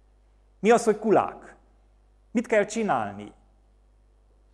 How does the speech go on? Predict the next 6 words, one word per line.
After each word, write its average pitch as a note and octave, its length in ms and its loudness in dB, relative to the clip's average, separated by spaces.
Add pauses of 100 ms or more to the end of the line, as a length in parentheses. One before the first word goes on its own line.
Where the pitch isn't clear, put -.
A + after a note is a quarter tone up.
(140)
Ki A#3+ 140 4
az, A3 180 8
akire G3+ 760 2
azt F3+ 300 0
mondják, F#3+ 540 0
hogy D#3+ 380 -2